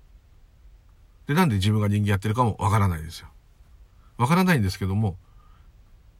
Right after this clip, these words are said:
わかんないままわかるっていうんですかね。わかんないことがわかると言ってもいいんですけど、わかろうとする必要がなくなるっていうんですかね。だからものすごい神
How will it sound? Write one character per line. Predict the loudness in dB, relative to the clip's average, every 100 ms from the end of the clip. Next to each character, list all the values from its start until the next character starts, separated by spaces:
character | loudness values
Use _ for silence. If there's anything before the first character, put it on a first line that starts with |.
| -20 -20 -20 -18 -2
わ | -2
か | 2 2
ん | 2 2 2
な | 2
い | 2
ま | 2 2
ま | 2 2 0 -8 -20 -6
わ | -2 0
か | 0
る | -2
っ |
て | -4 -16
い |
う |
ん | -16
で |
す | -12
か |
ね。 | -10 -10 -12 -20 -8
わ | -2 0
か | 4 4
ん | 4
な | 0
い |
こ | 0
と | 0 0
が |
わ | 0 0
か | -2
る | -2
と | -8
言 | -12
っ |
て | -10
も |
い | -10
い |
ん |
で | -10
す | -10
け |
ど、 | -10 -10 -16 _ -20 -20 -20 -20 -20 -8
わ | -2 0
か | 4 4
ろ | 6 2
う |
と | 0
す | -2 -2
る |
必 | -4 -2 0
要 |
が | 0
な | 0 -2
く | -2
な | -2
る | -4
っ |
て | -10
い |
う |
ん | -16
で |
す | -10
か |
ね。 | -8 -8 -12 -20 -20 -20 -20 -20 -20 -20 -20 -20 -20 -20 -20 -20 -20 -20 -20 -20 -20 -20 -20 -20 -20 -16 -4
だ | 0
か |
ら | 4
も | 4 6
の | 6
す | 4 0
ご | 4 4
い |
神 | 4 2 0